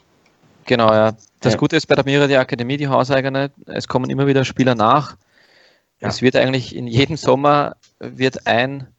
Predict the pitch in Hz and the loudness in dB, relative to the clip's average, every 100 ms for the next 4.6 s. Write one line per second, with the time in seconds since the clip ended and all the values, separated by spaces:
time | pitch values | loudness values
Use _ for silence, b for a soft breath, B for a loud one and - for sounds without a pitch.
0 | _ _ _ _ 139 151 156 - 143 143 | _ _ _ _ -4 -2 -4 -2 -2 0
1 | 147 - - 120 143 - - 120 123 127 | -2 -4 2 4 4 0 -2 0 0 -4
2 | - - 127 123 123 123 120 117 117 127 | -6 -4 -2 -2 -2 -2 0 0 -2 -4
3 | - 120 135 127 - 110 113 - 123 117 | -2 -2 -2 -4 0 2 2 2 0 0
4 | 123 - 117 113 - | -8 -6 -6 -6 -12